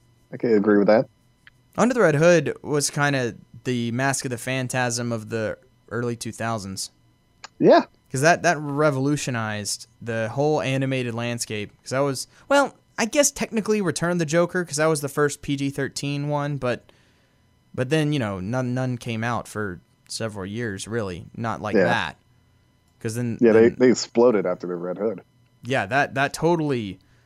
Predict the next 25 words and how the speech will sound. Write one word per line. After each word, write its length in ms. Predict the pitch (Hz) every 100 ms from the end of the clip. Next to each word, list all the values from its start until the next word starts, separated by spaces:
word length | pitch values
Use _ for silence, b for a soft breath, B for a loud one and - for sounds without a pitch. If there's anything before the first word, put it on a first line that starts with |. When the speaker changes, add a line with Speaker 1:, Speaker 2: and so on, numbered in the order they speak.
| _ _ _ _ -
Speaker 2:
revamped 1120 | - 71 113 123 135 147 113 123 127 104 -
the 140 | 110
whole 280 | 117 131 123
a-, 180 | 110 120
D 220 | - 131
C 340 | 131 - 123 98
animated 560 | 120 120 117 117 110
world. 500 | 95 104 110 101 87 - _ _ _ _ _ _
Speaker 1:
Yeah. 200 | - 185 185 _ _ _ _ _ _ _ -
Speaker 2:
But, 160 | 104
uh, 220 | 104 104 107
but 120 | 120
yeah, 180 | 139 110
that 180 | 135
movie 320 | 175 180 147 135
is 140 | 120
just, 320 | 120 - -
that 120 | 151
movie's 260 | 160 151 123
so 200 | - 120
good. 220 | 110 104
Mask 280 | 113 156 175
of 40 |
the 60 | 175
Phantasm, 720 | - 147 139 147 143 139 139